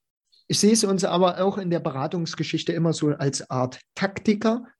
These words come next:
Ja? Das ist wie, wenn, wenn, warum sind die erfolgreichsten, wenn wir im Sport bleiben, die erfolgreichsten Teams so erfolgreich? Ja?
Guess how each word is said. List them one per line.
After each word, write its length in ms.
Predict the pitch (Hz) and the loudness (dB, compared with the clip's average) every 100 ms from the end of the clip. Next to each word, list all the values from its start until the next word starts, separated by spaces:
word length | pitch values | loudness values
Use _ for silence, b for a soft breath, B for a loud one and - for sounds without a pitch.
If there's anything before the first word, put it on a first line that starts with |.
| - | 0
Ja? 260 | 156 175 B B B B B | 0 0 B B B B B
Das 160 | 160 | 2
ist 160 | 180 180 | 4 6
wie, 300 | 202 247 196 | 6 6 0
wenn, 160 | 175 170 | -6 -10
wenn, 240 | 185 165 - _ _ _ _ _ _ - | -12 -14 -20 _ _ _ _ _ _ -6
warum 460 | 170 220 208 214 | -2 0 0 0
sind 200 | 202 208 | 0 0
die 80 | 196 | 0
erfolgreichsten, 880 | - - 185 196 175 180 - 156 160 | 0 2 0 2 0 0 -2 -8 -4
wenn 160 | 160 170 | 0 2
wir 120 | 156 | 2
im 100 | 139 | 0
Sport 340 | - 165 170 | 0 2 2
bleiben, 260 | 170 151 151 | 0 -2 -2
die 60 | |
erfolgreichsten 680 | 135 - 160 - 156 - 135 | -4 0 0 0 -6 -6 -8
Teams 360 | 165 165 156 - | -2 0 -2 -4
so 140 | 139 | -4
erfolgreich? 680 | 143 131 131 135 - 110 113 | -4 -6 -4 -6 -8 -12 -6
Ja? 200 | 143 | -6